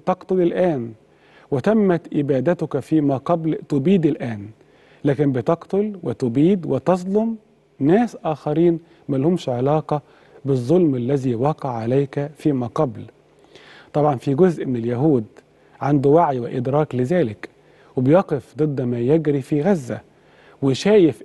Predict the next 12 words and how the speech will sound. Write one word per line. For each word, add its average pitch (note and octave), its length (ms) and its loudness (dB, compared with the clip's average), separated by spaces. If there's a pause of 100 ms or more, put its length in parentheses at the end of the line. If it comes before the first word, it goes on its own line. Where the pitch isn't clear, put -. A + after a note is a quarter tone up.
إنه C#3 400 2 (140)
لا C#3+ 100 4
يجوز D3+ 600 4
عشان D3+ 320 -4
تعرضنا D3+ 540 0
لمذابح C#3+ 680 0
فيما D#3 280 -2
قبل F3 400 -2 (380)
نعرض D#3 500 2
الآخرين D3+ 720 0
لمذابح C3 640 -2
الآن. G#2+ 380 -8